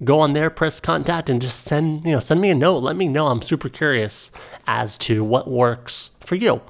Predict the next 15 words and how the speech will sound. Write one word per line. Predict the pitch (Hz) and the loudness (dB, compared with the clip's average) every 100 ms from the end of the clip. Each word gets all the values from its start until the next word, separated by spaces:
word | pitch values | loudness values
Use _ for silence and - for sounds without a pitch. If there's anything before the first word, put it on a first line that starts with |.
| - - - - | -20 -20 -20 -2
Um, | 139 156 156 143 - - | 2 4 2 -4 -12 -12
so | - 196 | 2 2
really | 175 220 240 | 4 2 2
my | 190 160 | 2 0
action | 143 131 - 175 156 | -2 -6 -4 -2 -2
step | - 156 - | -2 -6 -6
to | - 135 | -8 -8
you | 107 110 127 156 | -4 -2 0 0
is | 131 - | -4 -6
to | - 139 123 120 120 - - | -4 2 4 4 2 -10 -14
decide, | - 117 - - 127 127 156 180 175 - - _ _ _ - | -8 -4 -2 -2 -4 -4 -4 -4 -6 -12 -20 _ _ _ 2
are | 143 | 2
any | 151 170 220 | 2 -2 0
of | 226 147 | -2 -2
these, | - 147 156 165 - | -6 -4 -4 -4 -6